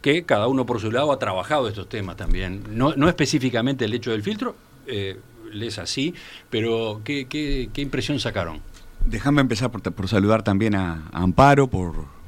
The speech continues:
Speaker 2: por, por recordar también a, a Manino, con quien compartí acá en, en la radio, este, distintos momentos. Y,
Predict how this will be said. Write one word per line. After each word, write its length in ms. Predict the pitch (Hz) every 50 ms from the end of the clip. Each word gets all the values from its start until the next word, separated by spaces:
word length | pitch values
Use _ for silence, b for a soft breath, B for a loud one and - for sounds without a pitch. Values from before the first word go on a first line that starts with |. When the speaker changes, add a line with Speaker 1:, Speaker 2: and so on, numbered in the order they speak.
| - - - - -
Speaker 2:
por, 420 | 92 85 80 78 78 76 76 73 73 73 71 73 - - - - - - -
por 180 | - 87 85 80
recordar 400 | 90 82 - 87 90 110 110 107
también 360 | - 101 95 95 104 107 104
a, 320 | 98 92 87 82 80 69 50
a 120 | - 92
Manino, 540 | 92 90 95 113 131 139 143 147 156 156 147 B B B B B B B
con 120 | - 82
quien 180 | - 85 82 80
compartí 480 | 90 87 82 82 78 - - 110 107
acá 340 | 98 90 - 98 98 95 92
en, 200 | 87 80 76 71 73 85 - -
en 160 | 67 82 85
la 80 | 82
radio, 400 | 82 95 98 101 101 98 92 85
este, 320 | 78 73 - - 73 71 69 B B B B B B
distintos 380 | 85 82 - 110 104 104 104 85
momentos. 680 | 82 82 95 113 131 135 135 127 120 117 110 92 -
Y, 160 | - 73 69